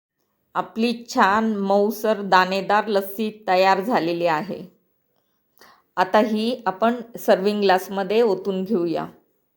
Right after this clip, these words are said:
लस्सी घेण्यासाठी मी इथे दोन मोठे काचेचे ग्लास घेतलेले आहेत.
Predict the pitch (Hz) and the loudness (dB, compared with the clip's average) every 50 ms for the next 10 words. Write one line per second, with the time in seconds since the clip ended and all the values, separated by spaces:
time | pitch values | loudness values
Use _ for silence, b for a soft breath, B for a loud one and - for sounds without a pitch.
0 | _ _ _ _ _ _ _ _ _ _ _ _ _ - 202 208 208 208 208 - | _ _ _ _ _ _ _ _ _ _ _ _ _ 0 4 4 4 4 2 -2
1 | - - 269 254 262 254 - 190 247 190 196 202 208 208 226 196 - 226 220 220 | -6 -4 -2 -2 -2 -2 0 0 0 2 2 2 0 2 0 0 0 0 -2 0
2 | 220 226 233 233 254 233 208 196 214 214 220 226 220 208 208 214 - 233 233 233 | 0 0 0 2 2 0 2 2 2 2 2 2 2 0 0 2 2 0 2 2
3 | 202 180 180 185 196 202 202 233 208 214 208 185 180 196 - - - 220 - - | 2 2 2 2 0 0 0 0 0 2 4 4 4 2 2 -2 -2 -2 -2 0
4 | 185 185 180 185 185 180 208 226 196 190 - | 0 0 2 2 0 0 0 -2 -4 -6 -8